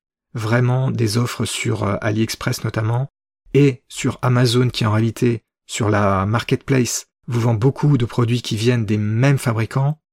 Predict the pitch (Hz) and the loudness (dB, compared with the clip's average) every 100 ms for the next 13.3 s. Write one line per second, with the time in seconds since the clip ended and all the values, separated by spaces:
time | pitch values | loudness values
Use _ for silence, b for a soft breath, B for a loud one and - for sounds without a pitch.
0 | _ _ _ _ - 120 104 113 117 113 | _ _ _ _ -6 -2 0 2 2 0
1 | 113 - 120 117 127 151 - _ _ _ | 0 -2 -2 0 0 -2 -4 _ _ _
2 | - 139 113 110 113 110 120 - 151 170 | -6 0 2 2 2 2 0 2 2 2
3 | - _ _ _ 120 117 101 107 - 127 | 0 _ _ _ -6 -2 -2 -2 -2 2
4 | 139 - 131 110 147 147 131 147 _ _ | 2 2 0 0 0 0 -2 -6 _ _
5 | _ _ 107 113 113 - 135 131 139 165 | _ _ 0 2 2 0 2 2 2 2
6 | 175 - _ - 113 - 123 120 143 - | 2 2 _ -8 -6 -2 0 0 -2 -4
7 | - 131 117 117 123 - 123 113 - 127 | -4 -2 0 0 -2 -2 -4 -4 -2 0
8 | 135 113 120 - 117 117 - 143 131 - | 0 -2 -4 -4 -4 -4 -2 0 0 -2
9 | - 101 107 - _ _ _ _ - - | -4 -4 -6 -10 _ _ _ _ -8 -4
10 | - - 160 170 - 143 135 135 123 131 | -6 -2 0 0 0 0 0 0 2 0
11 | - 151 165 175 _ _ _ 117 117 113 | 0 2 2 2 _ _ _ -2 0 2
12 | 113 120 117 113 143 143 - 139 - - | 2 0 2 2 2 2 0 -2 -2 -4
13 | - 131 | 0 0